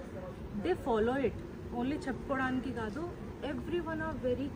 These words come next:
kind, polite. బుద్ధుడు ఏవేవైతే మనకి నీతులను బోధిస్తుండేనో అవన్నీ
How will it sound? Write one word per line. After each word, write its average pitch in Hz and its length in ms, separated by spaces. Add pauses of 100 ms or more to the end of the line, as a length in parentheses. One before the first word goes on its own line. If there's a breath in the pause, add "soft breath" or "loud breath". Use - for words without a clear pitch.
(100)
kind, 262 540 (200)
polite. 254 720 (580 loud breath)
బుద్ధుడు 311 340 (120)
ఏవేవైతే 285 520 (400)
మనకి 247 340 (180)
నీతులను 254 440 (120)
బోధిస్తుండేనో 247 680 (220)
అవన్నీ 262 440